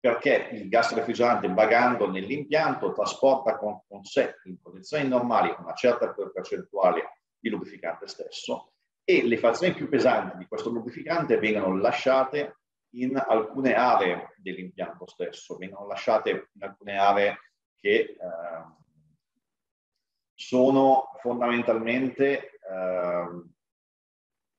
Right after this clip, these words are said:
quelle con delle curve maggiori, quindi in particolare negli scambiatori, dove avremo bisogno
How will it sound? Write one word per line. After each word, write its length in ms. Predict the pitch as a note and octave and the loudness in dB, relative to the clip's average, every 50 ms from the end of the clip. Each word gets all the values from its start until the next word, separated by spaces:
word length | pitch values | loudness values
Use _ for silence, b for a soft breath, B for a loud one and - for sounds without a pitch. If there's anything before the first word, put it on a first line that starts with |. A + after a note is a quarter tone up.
| _ _ | _ _
quelle 380 | _ A#2+ A#2 A#2 A#2+ B2 B2+ - | _ 0 2 2 2 2 0 0
con 180 | - A2+ A2+ A2+ | -2 -4 -2 -2
delle 320 | A2 A2 A2 G#2+ A2 - | 0 0 0 -2 -4 -4
curve 240 | - B2+ - - A2+ | -2 -2 -2 0 0
maggiori, 480 | G#2+ G#2+ G#2+ - C3+ D#3+ D3+ A2+ - | -2 -2 -2 -2 0 0 0 0 -2
quindi 380 | - G#2+ G2+ G2 F#2+ - - A#2 | -4 -8 -10 -10 -12 -12 -12 -12
in 100 | A2+ - | -8 -4
particolare 680 | - A2 - - A#2 - B2+ A#2+ G#2+ G#2+ B2+ B2 A2 | -4 -4 -4 -4 -6 -4 -2 0 2 2 0 0 -2
negli 240 | G#2 G2 G2 F#2+ G2 | -6 -10 -12 -12 -14
scambiatori, 720 | - - - F#2+ F#2 F2+ F2+ F2+ - C3 C3 A#2 F#2+ F#2+ | -14 -8 -6 -6 -6 -4 -6 -6 -4 -2 -2 -2 -2 -2
dove 240 | F2+ F#2+ F#2 F#2+ F#2 | -6 -6 -6 -6 -4
avremo 360 | F#2 F#2+ F#2+ G2 F#2+ G2 G2+ | -4 -2 -2 -2 -4 -6 -8
bisogno 880 | G#2 G#2 G2+ F#2+ G#2+ G#2+ A2 A2 A2+ A2+ A#2+ A#2+ B2 B2 - - - - | -10 -12 -8 -6 -4 -2 -2 -2 -2 -2 -2 0 -2 -2 -4 -6 -12 -20